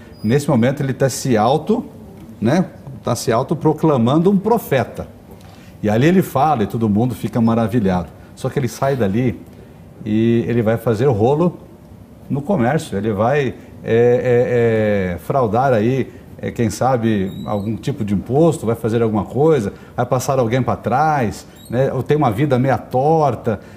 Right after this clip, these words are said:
é, é casado, mas tem rolo contra as mulheres e tudo mais e tal. Eu tô dando aqui alguns exemplos, pastor, de uma forma assim bem prática. Sabe o que isso quer dizer? Aquele que é um profeta verdadeiro, o que ele fala, ele vive.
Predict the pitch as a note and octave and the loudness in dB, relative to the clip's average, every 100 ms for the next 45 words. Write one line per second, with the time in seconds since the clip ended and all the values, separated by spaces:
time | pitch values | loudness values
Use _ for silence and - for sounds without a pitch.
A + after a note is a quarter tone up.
0 | - - A2+ B2 C3 - B2 F#2 B2+ D#3+ | -14 0 2 2 0 0 -2 0 0 2
1 | D#3 B2 B2 B2+ B2+ - - C#3 B2+ A2 | 2 0 2 2 2 0 -6 -2 0 2
2 | C#3 C3 - B2+ A#2+ A2 F#2 A#2 D3+ D#3 | 2 0 -2 -2 -2 -2 0 2 2 2
3 | B2+ A2 A2 A2+ A2 C#3+ C3+ A#2+ A#2+ D3+ | 0 -4 -4 -2 2 2 2 0 2 0
4 | - - - - - - - B3+ F3+ F3 | -2 -12 -16 -10 -4 -2 2 2 4 2
5 | C3 B2+ A2 G2 E3 - B2 G#2 G#2+ F#2 | 4 4 4 4 2 0 -2 -2 -2 -2
6 | - - - C3+ C#3 F3 E3 F3+ E3+ B2+ | -6 -16 -6 -4 0 0 0 2 2 2
7 | F3 G3+ C3+ B2 B2+ - - G2 - - | 2 2 2 0 -2 -6 -8 -8 -6 -6
8 | G#3 - - G#2 F2 F2+ G#2 A2 D2+ - | -4 -4 -4 -4 -4 -2 0 -2 -2 -14
9 | - - - - - - G2 F3 F3+ C#3 | -20 -20 -20 -20 -12 -12 -2 -2 0 0
10 | A#2+ G#2 - B2+ A2 F#2+ G2+ F2+ E2 A#2 | 0 -2 0 0 0 -2 -2 -2 0 0
11 | G2+ D#2+ - - - - - - - - | 0 -4 -12 -20 -20 -20 -20 -20 -12 -8
12 | - F#3 G#2+ - A2+ G2 F#2 G2+ F2 D2 | -2 0 0 0 0 2 0 0 -2 -6
13 | D2+ - | -10 -12